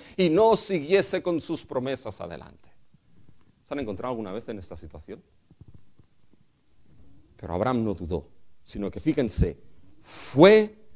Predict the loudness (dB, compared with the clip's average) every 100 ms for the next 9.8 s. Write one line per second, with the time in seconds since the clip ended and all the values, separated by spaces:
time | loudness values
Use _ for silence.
0 | -20 -20 -12 8 8 8 4 0 2 2
1 | 0 -2 -2 0 -2 -4 -12 -20 -20 -20
2 | -20 0 4 4 2 -2 -4 -4 -8 -16
3 | -20 -8 -6 -6 -8 -10 -14 -18 _ -20
4 | -20 -20 _ -20 -20 -20 _ -20 0 4
5 | 4 6 4 4 2 10 10 10 4 6
6 | 6 6 4 4 2 0 4 6 6 4
7 | 2 2 0 4 8 8 6 2 2 4
8 | 4 2 0 -2 -2 0 0 2 2 0
9 | -2 -6 -8 -10 -14 0 2 2